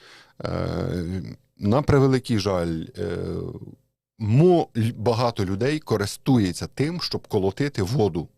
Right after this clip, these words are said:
ось таким чином в-, і в мутній воді, е, робити свої темні справи.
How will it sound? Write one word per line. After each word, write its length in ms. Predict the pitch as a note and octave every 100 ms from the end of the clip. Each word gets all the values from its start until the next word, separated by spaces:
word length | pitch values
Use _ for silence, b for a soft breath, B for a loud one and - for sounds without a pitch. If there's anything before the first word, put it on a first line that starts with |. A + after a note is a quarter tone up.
| _
ось 140 | G2
таким 320 | - - F#2
чином 400 | F2 C3+ D3+ C3+ - B B
в-, 220 | G2 F#2 - - -
і 180 | A2+ G#2+
в 160 | F2+
мутній 320 | G#2 C3+ - G2
воді, 600 | F2+ E2+ A2 D3 D3+ C#3 B B B B -
е, 60 | F2 E2+ E2 D#2+ E2 E2 D#2+ D#2+
робити 440 | E2+ A2+ A#2+ C3
свої 220 | - A2 G#2+
темні 300 | G#2 F#2+ F2
справи. 400 | - F2 D2